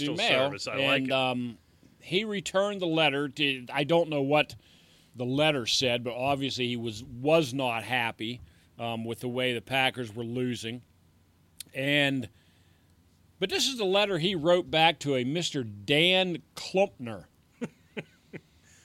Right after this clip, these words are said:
Speaker 1: I don't know,
Speaker 2: uh,
Speaker 1: Mister
Speaker 2: Eau Claire, Wisconsin. It said, Dear Mister Klumpner, quite obviously we cannot answer all the letters we receive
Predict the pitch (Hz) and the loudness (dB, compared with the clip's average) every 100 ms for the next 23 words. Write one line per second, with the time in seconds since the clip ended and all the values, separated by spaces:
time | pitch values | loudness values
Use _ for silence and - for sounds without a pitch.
0 | - 139 135 131 131 135 139 180 208 - | -6 0 2 4 4 4 6 8 8 8
1 | 196 196 190 165 - 180 180 185 170 131 | 8 8 8 4 2 2 4 4 0 -4
2 | 127 156 139 196 247 233 208 165 - - | -2 -2 -2 0 -2 -2 -6 -8 -8 -2
3 | 175 170 127 123 - - - _ - 208 | -2 -2 -6 -8 -10 -20 -20 _ -2 2
4 | 233 180 180 185 190 160 185 185 165 165 | 4 6 6 6 2 0 0 0 2 2
5 | 185 156 156 156 151 156 160 156 151 135 | 0 -2 0 0 0 -2 -2 -2 -6 -6
6 | 151 151 165 156 135 127 135 123 131 113 | -2 2 4 2 0 0 0 0 -2 -4
7 | 139 156 156 143 - 131 123 120 113 | -2 -2 -2 -2 0 0 2 0 -2